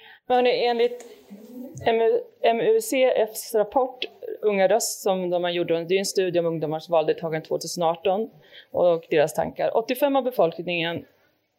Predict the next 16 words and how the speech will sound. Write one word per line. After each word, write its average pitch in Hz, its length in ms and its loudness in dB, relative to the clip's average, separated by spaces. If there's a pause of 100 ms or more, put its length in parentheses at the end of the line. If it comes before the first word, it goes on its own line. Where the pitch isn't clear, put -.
(460)
arton 180 280 0
till 190 80 -6
tjugofem 196 420 0
år 185 240 2
röstade 180 300 0
tvåtusen 156 400 -4
arton, 139 300 -4
vilket 165 200 -6
då - 120 0
är 107 80 0
högt, 254 380 -2
och 180 120 -4
så 175 140 -4
följer 165 200 0
det 160 80 0
ganska, 156 440 0